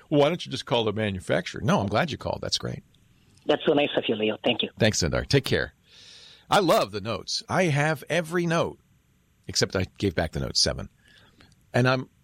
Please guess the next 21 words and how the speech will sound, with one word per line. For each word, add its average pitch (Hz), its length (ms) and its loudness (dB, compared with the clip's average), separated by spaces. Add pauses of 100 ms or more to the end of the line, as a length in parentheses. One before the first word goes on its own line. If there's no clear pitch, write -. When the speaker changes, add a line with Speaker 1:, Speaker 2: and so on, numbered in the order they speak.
Speaker 1:
so - 300 2
sad 123 520 2
that 113 100 0
Note 156 220 4
seven, 127 280 2
which 113 180 0
would 196 220 6
have 175 320 0
been, 185 180 4
I 123 120 4
think, 147 180 -6
without 135 260 2
a 131 60 2
doubt, 151 260 0
the - 60 -8
phone 160 340 2
of 123 140 0
the 127 100 0
year, 113 360 2
twenty 120 260 0
sixteen, 107 460 2